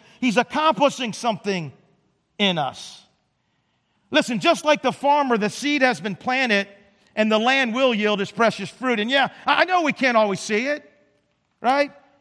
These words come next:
A-, and if you're like me, I, I, maybe you get frustrated at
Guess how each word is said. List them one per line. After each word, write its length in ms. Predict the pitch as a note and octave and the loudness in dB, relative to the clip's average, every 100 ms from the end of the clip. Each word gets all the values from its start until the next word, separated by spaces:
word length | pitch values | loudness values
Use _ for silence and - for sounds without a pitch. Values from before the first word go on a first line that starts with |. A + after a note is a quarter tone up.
| _ _ _ _ _ _ - - _ _ _ | _ _ _ _ _ _ -20 -20 _ _ _
A-, 40 | A#3+ | -8
and 380 | C#4 C#4+ D4+ D#4+ | 0 2 4 4
if 140 | - - | 4 0
you're 200 | E4 F4+ | -2 4
like 260 | D#4+ C4+ | 4 2
me, 220 | D#4 F4 D4+ | -2 0 0
I, 320 | D4 D4 C#4+ | 0 0 0
I, 60 | D4 - _ _ | -2 -14 _ _
maybe 400 | C#4+ C#4+ F4 E4 | -6 0 0 0
you 180 | D#4+ E4 | 0 2
get 200 | D#4 B3 | 2 -2
frustrated 640 | - E4+ D4 - C#4 C#4 | 2 2 2 0 0 2
at 260 | C#4 B3+ | 0 0